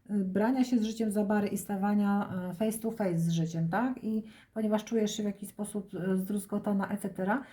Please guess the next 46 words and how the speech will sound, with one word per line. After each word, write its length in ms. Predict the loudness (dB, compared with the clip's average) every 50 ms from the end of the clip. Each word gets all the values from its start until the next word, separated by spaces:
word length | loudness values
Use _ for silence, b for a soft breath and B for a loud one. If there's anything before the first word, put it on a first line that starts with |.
| B B B B
to 80 | -2
może 240 | 0 2 2 2 2
nie 100 | 2 2
wiesz 160 | 2 2 0
o 140 | 0 -2 -2
tym, 200 | 0 2 2 2
że 120 | 2 0 -2
ktoś, 440 | -4 -2 -2 0 0 0 -2 -4 -8
e, 280 | -6 -4 -4 -4 -4
tutaj, 540 | -4 -4 -6 -6 -4 -4 -2 -2 -2 -2 -4 -6 B B B B B B B -6
e, 280 | -6 -4 -4 -4 -4 -2
bardzo, 340 | 2 2 2 2 2 2 0
e, 920 | 2 2 2 2 0 0 0 0 0 0 0 0 -2 -2 -4 -6 -6 -8 -6 -4 0
nad 340 | 2 4 4 2 2 -2
tym 160 | 0 2 2 2
pracował, 680 | 2 0 -2 0 2 2 2 4 2 0 -6 -10 -10 -10
tak? 240 | -8 -6 -6 -4 -4
Bardzo 320 | -2 0 0 0 2 0 0
tutaj 320 | 0 -2 -2 -2 -2 -2
ci 160 | -4 -4 -8
szkodzi, 520 | -8 -6 -4 -2 -2 0 0 -2 -2 -2 -2
za 100 | -2 -2
tym, 360 | -4 -4 -6 -6 -6 -8 -8 -10 -10 -12 -12 -14 B B B B B B B B B B B B
bardzo 280 | 4 4 4 4 2 0
ci 120 | -2 -4
ktoś 200 | -6 -6 -6 -6
tu 140 | -6 -8 -10
szkodzi. 500 | -8 -6 -2 -2 -2 -2 -2 -4 -6 -2 0
Może 240 | 0 2 0 0
tego 240 | 0 -2 2 4 8
nie 180 | 8 10 10 8
wiesz 320 | 6 2 0 -2 -2 -4
i, 220 | -2 -2 -2 0 2
i 40 |
może 240 | 2 2 2 0 -2
się 140 | -4 -6 -8
po 100 | -8 -8
prostu 340 | -8 -8 -10 -10 -8 -8 -4
dowiesz, 460 | -2 -2 -2 0 -2 -4 -6 -8 -10
tak? 260 | -6 -4 -4 -4 -2
Może 240 | 0 0 0 0 0
coś 240 | -2 -2 0 0 0
wypłynie 480 | 0 -2 -2 0 0 2 2 2 2
właśnie 360 | 0 0 0 -2 0 0 0 2
na 200 | 4 2 2 2
wierzch. 320 | 2 0 0 -2 -6